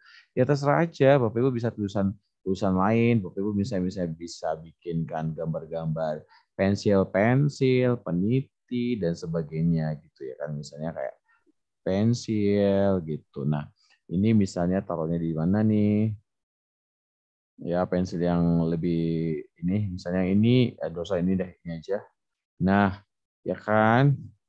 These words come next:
Taruhnya misalnya di sini. Kira-kira cocok nggak sih? Kira-kira gitu ya Bapak Ibu ya. Nah, gini misalnya kan, Bapak Ibu bisa gandakan supaya ketutup nih, supaya yang sebelahnya itu bisa ketutup.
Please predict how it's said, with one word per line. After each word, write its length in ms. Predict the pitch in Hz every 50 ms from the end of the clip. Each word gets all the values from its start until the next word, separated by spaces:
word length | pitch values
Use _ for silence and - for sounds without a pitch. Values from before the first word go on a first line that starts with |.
| _ _ _ _ _ _ _ _ _
Taruhnya 300 | - 98 98 101 113 131
misalnya 320 | 131 117 113 127 120 113 104
di 80 | 98
sini. 380 | - - 90 82 85 82 80 76 - - _ _ _ _
Kira-kira 400 | - 90 92 85 90 113 127 123
cocok 340 | - 80 80 - - 120 131 139
nggak 180 | 143 147 143 139
sih? 360 | - - 139 139 139 131 131
Kira-kira 240 | - 73 78 78 80 78
gitu 160 | 78 78 - - 78
ya 20 | 76 76
Bapak 160 | - - 73 71
Ibu 80 | - 76
ya. 160 | 78 80 80 - _ _ _ _ _ _ _ _ _ _ _ -
Nah, 320 | - - 73 71 69 71 73 67
gini 340 | 67 76 76 80 85 85
misalnya 480 | 80 80 78 - - 73 73 73 76 76
kan, 320 | - 92 117 143 180 190 165 - _ _ _ _ _ _
Bapak 160 | _ - - 95
Ibu 140 | 113 131 127
bisa 480 | 113 101 - - 98 90 87 - - - _ _
gandakan 800 | 87 85 82 82 82 82 80 - 107 113 120 123 131 135 131 123 - - - _ _ _ _ _ _ _ _ _ _ _ _ _
supaya 260 | - - 82 - 92
ketutup 480 | 92 - 101 117 120 120 - 135 - -
nih, 160 | 110 98 92
supaya 320 | 87 78 - 90 95 98 98
yang 80 | 101
sebelahnya 400 | 98 98 92 90 92 92 104 110 120
itu 100 | - 127
bisa 220 | 113 101 95 101 -
ketutup. 480 | - - 101 101 - - 95 87 85